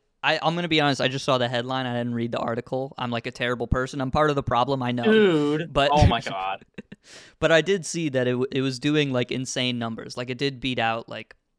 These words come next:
Speaker 1: the most recent season of Stranger Things. So it's like, when Netflix
Speaker 2: That's
Speaker 1: can
Speaker 2: crazy.
Speaker 1: just, like, put out something, you know,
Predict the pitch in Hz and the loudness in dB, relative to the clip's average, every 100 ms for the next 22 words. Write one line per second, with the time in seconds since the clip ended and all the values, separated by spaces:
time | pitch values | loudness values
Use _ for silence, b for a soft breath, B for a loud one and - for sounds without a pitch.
0 | _ 127 120 - 139 127 - 127 - 120 | _ -6 -6 -6 -8 -6 -6 -8 -8 -8
1 | 113 - - 127 120 113 110 113 117 117 | -10 -14 -14 -12 -10 -12 -12 -12 -12 -12
2 | - - 156 151 175 - 151 147 151 156 | -16 -10 -8 -6 -6 -8 -8 -6 -4 -6
3 | - 185 143 160 160 139 120 190 233 - | -6 -6 -6 -4 -4 -4 -6 -6 -8 -12
4 | - 139 - 135 - - 147 131 123 120 | -8 -8 -6 -8 -6 -4 -2 0 -2 -4
5 | 120 - 123 127 120 117 110 _ _ _ | -6 -8 -8 -6 -6 -6 -10 _ _ _
6 | _ _ - 131 113 110 | _ _ -14 -10 -10 -12